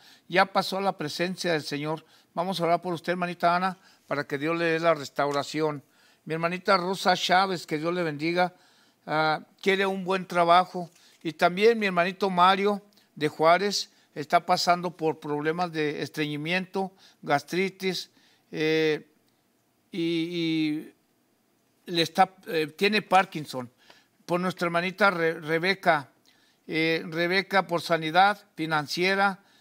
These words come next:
eh, a Bonnie por salvación y finanzas. Eh, vamos a estar orando en el nombre de Jesús ahorita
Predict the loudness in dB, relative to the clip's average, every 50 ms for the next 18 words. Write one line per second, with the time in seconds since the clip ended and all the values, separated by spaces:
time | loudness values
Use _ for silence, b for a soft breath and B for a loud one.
0 | b b b b b _ _ -8 -4 -2 -2 0 0 0 -2 -2 -4 -8 _ _
1 | _ _ _ -2 0 0 0 2 0 0 0 2 2 0 -2 -4 -4 -6 -6 -6
2 | -4 -4 -4 -2 -2 -2 -4 -2 -2 -2 -2 -2 -2 -4 -10 _ _ _ -12 -10
3 | -6 -6 -2 0 0 0 0 0 -2 -2 -2 -2 -6 b b b b b b b
4 | b b _ _ -6 -4 -2 0 -2 -2 -4 -2 0 0 2 2 0 0 0 -2
5 | -2 0 -2 0 0 0 0 0 0 -2 -2 -2 -4 -4 -4 -4 -4 -4 -4 -4
6 | -4 -6 -6 -6 -6 -6 -6 -6 -4 -4 -4 -2 -2 -4 -4 -2 -2 -2 -2 -2
7 | -6 -6 -6 0 0 0 0 0